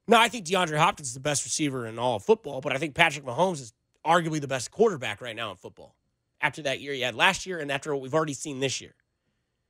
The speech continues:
And when this defense is already gelling, because Jay Binkley mentioned this when he asked Andy Reid a question. He said, "How far along and how well has this defense gelled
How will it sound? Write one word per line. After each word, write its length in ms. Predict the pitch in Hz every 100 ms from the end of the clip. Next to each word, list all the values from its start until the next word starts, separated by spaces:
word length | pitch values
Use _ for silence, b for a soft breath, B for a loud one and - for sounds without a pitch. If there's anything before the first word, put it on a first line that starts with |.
| _ _ _ _ -
And 140 | 175
when 120 | 180 185
this 200 | 262 -
defense 480 | 247 262 226 190
is 120 | 170 - 196
already 480 | 208 226 226 208
gelling, 500 | 151 - 196 175 104
because 280 | 113 131 254
Jay 260 | - 226 226
Binkley 380 | 233 220 190 170
mentioned 340 | 175 - 165
this 160 | 175 170
when 80 | 170
he 120 | 170
asked 260 | 180 170
Andy 220 | 175 180 180
Reid 200 | 208 196
a 40 |
question. 420 | - 123 - - _ _ _ _ _ _ _ _
He 120 | -
said, 180 | 156 170
"How 220 | 170 262
far 560 | 220 240 233 233 226 190 _ _ -
along 600 | 170 180 202 214 208 -
and 120 | 156
how 180 | 139 220
well 280 | 180 196 196
has 140 | 156
this 80 | 151
defense 440 | 180 180 180 147
gelled 540 | - - 160 196 160